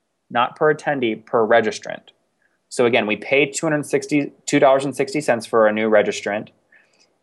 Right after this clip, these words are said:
In the webinar, we drive seventy-two cents of new revenue, but that's new monthly revenue. And we know that the average con-, uh, customer stays with us. I'm not gonna give you the exact lifetime value, but I'll tell you, they stick with us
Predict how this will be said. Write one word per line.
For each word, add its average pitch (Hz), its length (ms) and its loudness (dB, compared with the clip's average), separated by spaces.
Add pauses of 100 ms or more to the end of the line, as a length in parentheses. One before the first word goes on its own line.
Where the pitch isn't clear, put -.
In 127 160 2
the 147 80 2
webinar, 139 580 2
we 123 120 -6
drive 120 260 0
seventy-two 131 480 -6
cents 131 300 -4
of 107 120 -2
new 127 280 0
revenue, 117 580 2 (240)
but 120 80 -8
that's 139 260 2
new 135 300 -2
monthly 127 800 -2
revenue. 117 600 -2 (600)
And 120 220 -2
we 165 160 0
know 143 260 2
that 127 120 0
the 120 180 -6
average 131 480 0
con-, 120 220 -10
uh, 107 340 2
customer 139 440 0
stays 117 440 -2
with 147 100 2
us. 160 400 0 (420)
I'm 117 140 -2
not 123 160 0
gonna 156 140 -4
give 143 100 -2
you 131 60 -4
the 123 100 -2
exact 104 560 -2 (640)
lifetime 120 520 0
value, 113 300 2
but 120 140 2
I'll 104 120 4
tell 113 280 0
you, 131 360 -2
they 120 160 0
stick - 320 -4
with 143 120 2
us - 240 0